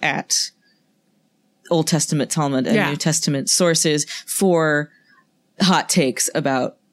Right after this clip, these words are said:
Speaker 1: basically it's like a keyword search for
Speaker 2: Yeah, <laughs> yeah, yeah.
Speaker 1: words having to do with fatness.
Speaker 2: Yeah.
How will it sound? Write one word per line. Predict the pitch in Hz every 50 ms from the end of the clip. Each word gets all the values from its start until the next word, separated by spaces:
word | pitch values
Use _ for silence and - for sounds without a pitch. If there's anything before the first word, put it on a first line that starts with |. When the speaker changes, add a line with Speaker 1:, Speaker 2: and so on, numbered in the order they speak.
| _ _ _ -
Speaker 1:
basically | 180 202 196 190 - - 180 160
it's | 160
like | 170 160 147
a |
keyword | 139 - - 196 170 147 147 139 135 131
search | - - 165 135 - - - - - - - _ _ _ _
for | - - 254
Speaker 2:
Yeah, | 240 185 131 131 147
<laughs> |
yeah, | 202 208 185 - - - -
yeah. | 208 - 254 - - _ _ _ _ _ _ _ _ -
Speaker 1:
words | 185 190 190 175 170 165 -
having | 185 165 156 156 160 151
to | - 160
do | 151 147 135
with | 143 143
fatness. | - - 139 - - 127 131 - - - - - - - - - -
Speaker 2:
Yeah. | 285 330 320 247 170 -